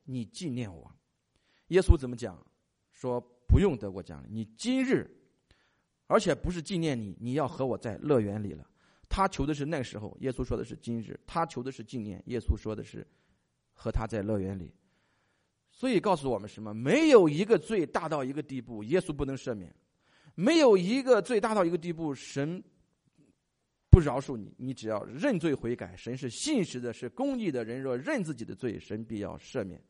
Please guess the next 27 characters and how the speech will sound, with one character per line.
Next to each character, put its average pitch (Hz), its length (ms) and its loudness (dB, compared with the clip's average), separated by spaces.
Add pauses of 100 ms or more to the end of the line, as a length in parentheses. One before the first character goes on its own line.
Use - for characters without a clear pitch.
(880)
你 127 60 -10
不 139 60 -2
要 147 100 2
说 139 160 -4
“我 117 380 -4
犯 131 200 -8
罪 127 120 -4
太 120 120 -6
多 117 200 -4
了， 85 100 -10
耶 127 140 -4
稣 127 120 -8
可 117 120 -6
能 113 100 -8
不 110 120 -8
要 110 140 -8
我。” - 160 -18 (840)
没 156 220 2
有 131 180 4
耶 120 120 -4
稣 117 160 -8
赦 117 200 -8
免 101 120 -8
不 92 120 -12
了 98 120 -10
的 92 120 -16
罪。 107 240 -12